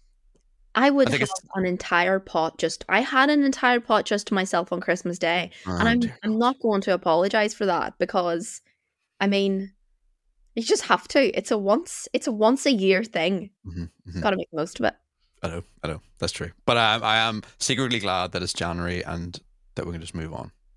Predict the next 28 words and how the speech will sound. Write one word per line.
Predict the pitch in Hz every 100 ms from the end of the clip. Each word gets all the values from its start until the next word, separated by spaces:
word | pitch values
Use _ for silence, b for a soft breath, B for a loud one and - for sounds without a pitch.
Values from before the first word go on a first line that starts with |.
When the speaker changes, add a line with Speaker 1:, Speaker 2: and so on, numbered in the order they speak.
| _
Speaker 2:
Yeah, | 131 139
I | 131
mean, | 135 123
my, | 120 120
my | 113 117
notepad | 113 117 - 123 117
has | 107
been, | - 98 95
um, | 92 90 90
pretty | - 92
full, | 85 90 101 95 _
to | 104
be |
fair. | 107 117 113 - _ -
I | 95
say | 98
notepad, | 80 76 82 82 -
the | 92
notes | 92 -
on |
my | 87
phone | - 80 85 85
ha-, | 90 82
has | 87 82
kind | - 82
of |
been | 85
nonstop | 82 82 - 71